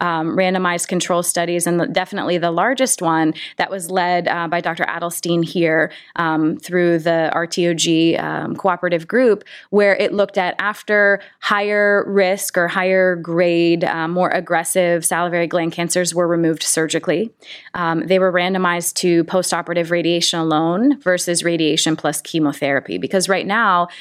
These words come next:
um, there is not enough evidence in all salivary gland cancers to recommend for addition of chemotherapy. And so that, uh, we don't have the, the results yet from that, but it,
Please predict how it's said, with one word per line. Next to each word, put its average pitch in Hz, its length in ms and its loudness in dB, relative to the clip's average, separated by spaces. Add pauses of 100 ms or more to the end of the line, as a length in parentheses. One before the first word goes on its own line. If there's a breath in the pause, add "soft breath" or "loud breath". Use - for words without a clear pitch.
(180 loud breath)
um, 170 400 -2
there 185 240 2
is 190 240 2
not 180 240 0
enough 175 320 -2
evidence 165 680 -2
in 175 320 0
all 165 480 2
salivary 165 540 -2
gland 160 240 0
cancers 160 460 -2
to 175 100 -2
recommend 156 540 -2
for 160 300 -2
addition 156 360 -2
of 156 80 -4
chemotherapy. 151 220 -2 (1000 loud breath)
And 208 140 0
so 190 240 4
that, 185 540 -2
uh, 175 200 -2
we 214 120 0
don't 214 160 2
have 214 200 -4
the, 185 240 2
the 180 120 0
results 180 420 0
yet 233 160 0
from 240 160 -2
that, 233 240 0
but 170 160 0
it, 175 160 0